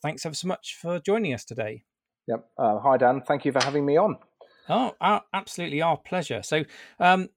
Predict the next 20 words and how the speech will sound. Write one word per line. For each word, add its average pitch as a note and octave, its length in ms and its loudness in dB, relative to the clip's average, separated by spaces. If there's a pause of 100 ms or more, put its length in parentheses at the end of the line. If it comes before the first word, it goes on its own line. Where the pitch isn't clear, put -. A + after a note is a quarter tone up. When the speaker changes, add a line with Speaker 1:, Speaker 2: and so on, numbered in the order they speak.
(320)
Speaker 1:
yeah, A#3 240 -2 (100)
I, B3 140 -2
I G#3+ 40 -8
think E4 240 -6
Chemring C#3+ 480 2 (280)
is D3+ 120 -8
a F3+ 40 -6
real D4 160 -2
fascinating C#3 880 -4 (140)
company. D3 340 -4
I, D3+ 100 2
I F3 140 -4
think - 240 0
perhaps - 260 -2
our D3+ 120 4
listeners C#3+ 380 -2
might C3+ 160 -2
know C#3 160 0
it B2 180 -2
for C3 440 -2